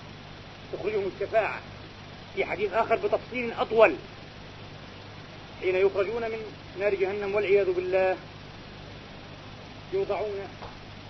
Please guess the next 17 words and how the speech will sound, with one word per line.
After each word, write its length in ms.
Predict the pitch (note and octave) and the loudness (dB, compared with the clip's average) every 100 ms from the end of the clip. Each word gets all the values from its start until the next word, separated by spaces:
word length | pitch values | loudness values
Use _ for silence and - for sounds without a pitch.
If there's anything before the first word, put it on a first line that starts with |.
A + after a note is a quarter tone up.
| - | -2
في 120 | F#3 | 0
عين 200 | F3 F3+ | 2 0
تسمى 380 | E3 G3+ F#3+ F3+ E3+ | -2 -4 -2 -2 -2
عين 220 | F#3+ F3 | -4 -4
الحياة، 300 | - D3+ E3+ - - - - - - - - - - - - G#3+ | -6 -6 -6 -8 -12 -14 -14 -14 -14 -14 -14 -14 -14 -14 -10 -6
هم 80 | G#3+ | 0
يكونون 340 | G3+ A3 B3+ G#3+ | 0 0 -4 -2
يخرجون 420 | F#3 - G3 B3 A#3 | -4 0 -2 0 -2
حمما 420 | - B3+ F3 B2+ - - - - - - - | 0 -2 -2 -6 -10 -14 -14 -14 -14 -14 -6
كالفحم، 400 | A3 G3+ G#3+ G3+ C#3+ D#3+ | -4 -2 -4 -4 -6 -4
متفحمين 640 | G3+ G3 F#3 F3 F#3 B3 F#3+ - - - - - - - - - - - - F#3 | -4 -2 -2 -4 -4 -4 -6 -8 -14 -14 -14 -14 -14 -14 -12 -10 -10 -12 -4 0
لا 80 | G#3+ | 2
تستبين 420 | A3 A#3 A#3 B3 | 0 -4 -4 -2
معالمهم، 500 | A3+ G#3+ A3+ B3+ F#3 E3+ - - - - - - - - - - - - - | -2 -2 -2 -4 -6 -6 -10 -14 -14 -14 -14 -14 -14 -14 -14 -14 -14 -10 2
فيوضعون 500 | G3 B3 A#3+ C4 A#3+ | 4 4 2 0 -2
في 160 | A#3+ A#3 | -4 0
ماء 180 | B3+ | 2